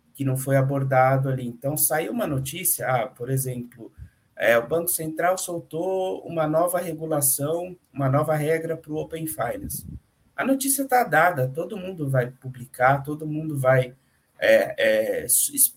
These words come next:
jogar no Twitter, enfim, vai sair informação por ali. É, mas tá,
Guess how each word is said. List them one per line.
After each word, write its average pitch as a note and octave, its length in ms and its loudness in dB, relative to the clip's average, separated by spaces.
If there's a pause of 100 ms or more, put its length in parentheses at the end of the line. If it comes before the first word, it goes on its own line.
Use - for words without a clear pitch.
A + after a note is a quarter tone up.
(100)
jogar C3 460 4
no C3 80 2
Twitter, C3+ 640 -2
enfim, A#2+ 220 -10
vai C3 180 2
sair C3+ 360 0
informação B2+ 640 -4
por B2+ 140 -10
ali. A#2 420 -4 (560)
É, B2 720 6
mas F#3 360 0
tá, D3 360 2